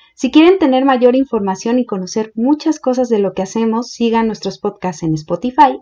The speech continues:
Alra y Mi Espacio Profesional, Consulten nuestra página en w w w punto aldencapacitacion punto com y pueden enviarnos comentarios, sugerencias o si quieren temas que tratemos aquí a través de nuestras redes sociales o del correo a rivera arroba aldencapacitacion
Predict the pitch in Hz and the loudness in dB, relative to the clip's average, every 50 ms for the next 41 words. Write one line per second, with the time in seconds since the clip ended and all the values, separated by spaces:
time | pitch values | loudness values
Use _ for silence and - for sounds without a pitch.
0 | _ - 226 214 202 185 180 170 160 160 156 151 151 - 180 175 175 - 202 - | _ 0 0 0 0 0 -2 -2 0 -2 -2 -2 -4 -4 -6 -6 -4 -6 -8 -6
1 | - 233 240 240 - 294 285 277 247 220 240 - _ _ _ _ _ _ _ _ | -4 -2 -2 -2 -2 0 0 0 -2 -2 -6 -12 _ _ _ _ _ _ _ _
2 | _ - - 262 269 262 - 320 311 311 - 302 302 311 320 - - _ _ _ | _ 0 2 2 2 4 4 4 4 4 2 0 2 2 0 -2 -6 _ _ _
3 | - 247 269 320 320 - 302 269 - - 247 - 254 240 226 208 208 208 - 277 | -2 2 4 4 4 4 2 2 2 2 0 0 0 0 0 -2 -2 -2 -2 -4
4 | 285 - 302 302 285 254 214 214 208 196 202 214 214 - - 240 233 226 226 185 | 0 0 2 2 2 2 2 2 0 2 2 0 0 -2 -2 -2 0 0 0 -2
5 | - - 196 202 208 220 226 214 220 185 180 180 160 - 165 - 170 175 - 202 | -2 0 0 0 0 0 -4 -2 -4 -4 -6 -6 -12 -12 -8 -8 -8 -8 -6 -8
6 | 196 196 - 233 233 233 294 294 - 233 208 233 233 _ _ - _ _ _ _ | -8 -6 -4 -4 -2 -2 -2 0 0 -2 -2 -2 -10 _ _ -20 _ _ _ _
7 | - - 294 302 - 349 359 370 392 392 381 349 381 - 247 - 254 254 247 240 | -4 -4 -4 0 2 4 4 6 6 6 4 2 -2 -6 -4 0 2 2 4 4
8 | 254 247 254 269 269 - - 202 185 190 190 - 247 254 254 262 269 269 - 226 | 4 4 4 2 -2 -2 -4 -2 -2 -2 2 6 6 6 6 6 2 0 0 -4
9 | 214 - 202 196 208 214 220 220 247 226 - 202 - - - - 240 240 247 247 | -6 -4 -4 -2 -2 -2 -2 -2 -4 -4 -6 -8 -12 -12 -4 2 2 2 4 4
10 | 247 240 240 - - 262 277 285 302 294 294 - 226 220 214 202 196 214 214 226 | 2 0 0 2 2 4 6 6 4 4 2 -2 -6 -4 -4 -6 -6 -4 -4 -4
11 | 226 220 233 220 220 - 220 247 285 _ _ _ _ _ _ - - 208 214 220 | -4 -4 -6 -8 -8 -6 -8 -8 -8 _ _ _ _ _ _ -6 -4 -2 2 4
12 | 226 226 247 247 240 269 269 254 240 - 208 196 202 220 233 233 - 277 277 - | 4 6 6 4 4 4 2 2 0 -2 -6 -2 0 0 0 0 0 -4 -2 2
13 | 294 254 233 226 226 226 - - 220 214 208 202 196 - 208 208 220 226 226 220 | 2 4 4 4 2 -2 -4 -4 0 0 0 0 -2 -4 -4 0 2 2 2 0
14 | 220 - - 247 269 285 285 262 240 233 233 247 254 247 214 180 180 196 202 208 | -2 0 2 2 2 2 2 0 2 2 2 4 4 4 2 2 0 -2 -2 0
15 | 220 214 214 - 214 208 208 220 220 220 - 185 156 - 160 - 175 - 175 156 | 0 0 0 0 -2 -2 -2 -2 -6 -6 -6 -8 -10 -10 -12 -14 -12 -14 -14 -12
16 | - 180 170 170 | -8 -8 -8 -8